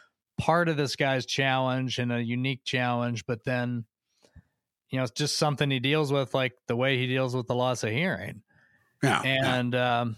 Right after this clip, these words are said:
Speaker 1: so I thought all that was really well done. Uh, the acting's great. Um, the guy who
Speaker 2: Um,
Speaker 1: plays his mentor, Paul, I think it's pronounced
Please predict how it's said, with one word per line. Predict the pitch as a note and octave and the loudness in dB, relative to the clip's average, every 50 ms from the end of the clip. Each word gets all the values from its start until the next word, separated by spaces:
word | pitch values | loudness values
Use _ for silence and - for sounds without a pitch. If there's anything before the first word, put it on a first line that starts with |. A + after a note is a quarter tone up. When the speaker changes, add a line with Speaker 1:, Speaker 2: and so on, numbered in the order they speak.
| - - | -10 -12
Speaker 1:
so | - - D#3+ E3 | -4 0 2 2
I | E3+ | 4
thought | F3+ G3+ G#3 G3+ | 4 4 4 4
all | G3 F3+ | 4 4
that | F#3 F3+ E3+ | 2 2 2
was | D#3+ D3 B2+ | 0 0 0
really | D3 D3+ D3 D3 C#3 | 2 2 2 2 4
well | C3+ C3+ C3 B2 | 2 2 2 0
done. | A2+ G#2+ G#2 A2 A2+ A#2 A2+ A2+ | 0 0 0 0 0 0 0 -2
Uh, | A#2 A#2+ A#2 | -2 -2 -2
the | A#2 C3+ | -2 0
acting's | C#3+ D3+ D#3+ D#3+ - - E3+ D#3 B2 A2 | 2 2 2 2 2 0 -2 -2 -2 -4
great. | - G#2+ G#2 A2+ A#2 A2+ A2 G#2+ A2 - _ - - - _ _ _ - | -4 -2 0 0 0 0 -2 -2 -6 -10 _ -20 -20 -20 _ _ _ -6
Um, | - C3+ B2+ B2 B2+ A#2+ B2 B2 A2+ - - | -2 -2 0 0 0 0 -2 -4 -6 -4 -4
the | C#3+ C3+ | -2 0
guy | D#3+ E3 E3+ E3+ E3 | 2 4 4 4 4
who | D#3+ - | 4 4
Speaker 2:
Um, | - | 4
Speaker 1:
plays | - D#3 D3 C3 | 4 4 2 2
his | C3+ B2 A#2 | -2 -2 0
mentor, | C3+ D3 D3+ D#3 D#3 C#3+ - D3 C#3+ D3 C#3+ C#3 C#3 C3+ C3+ C#3 - - | 0 2 2 2 2 2 2 2 2 4 4 4 4 2 0 -2 -2 0
Paul, | D3 C#3+ C#3+ C#3+ C#3 C#3 | 2 2 4 4 4 2
I | C3 B2+ | 2 0
think | - A#3+ - | 0 -2 -4
it's | G4 - | -4 -6
pronounced | - - D3+ C#3 B2 G#2 - | -4 -2 0 0 0 -2 -4